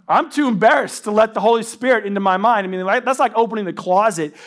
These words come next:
that has not been opened for many, many years. Things are gonna fall out. It's gonna smell bad.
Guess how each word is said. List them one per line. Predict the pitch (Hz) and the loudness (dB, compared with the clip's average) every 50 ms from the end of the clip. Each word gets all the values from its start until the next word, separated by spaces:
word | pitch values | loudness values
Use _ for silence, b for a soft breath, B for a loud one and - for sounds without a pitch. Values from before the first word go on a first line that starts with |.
| B B | B B
that | - 185 | -2 2
has | 185 190 185 151 | 2 2 0 2
not | 190 196 214 202 | 2 2 2 0
been | 202 208 | -2 -2
opened | 190 196 196 196 190 185 175 | 0 0 0 0 -2 -10 -10
for | - - 190 185 | -6 -6 -4 -4
many, | 175 170 165 165 170 175 185 185 | -4 -4 -2 -2 -2 0 -2 -2
many | 180 175 170 170 160 | -2 -2 -2 -4 -4
years. | 151 151 156 147 139 | -4 -2 -2 -2 -2
Things | - 208 214 202 | -4 -4 -4 -4
are | 190 | -2
gonna | 165 170 160 139 | -2 -2 -2 -4
fall | - - - - 151 135 127 123 147 | -4 -8 -6 -2 0 0 2 2 2
out. | 170 185 190 190 190 190 | 2 4 4 2 2 0
It's | 151 - | -4 -10
gonna | - 135 127 | -12 -12 -10
smell | 127 - - - 160 160 170 185 185 185 | -10 -10 -10 -10 -6 -4 0 0 0 0
bad. | 185 190 190 196 196 202 202 208 208 220 | 0 0 2 2 2 2 0 0 -2 -4